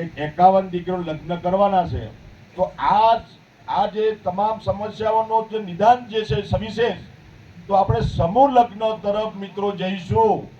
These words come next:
સમૂહ લગ્ન કરીશું તો જ આનું આપણું સો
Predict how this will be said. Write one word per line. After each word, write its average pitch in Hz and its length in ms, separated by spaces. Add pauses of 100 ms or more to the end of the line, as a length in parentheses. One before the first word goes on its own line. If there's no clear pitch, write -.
(200)
સમૂહ 208 340
લગ્ન 190 320 (160)
કરીશું 208 500 (220)
તો 226 160 (100)
જ 262 180
આનું 202 540 (140)
આપણું 160 340
સો 180 180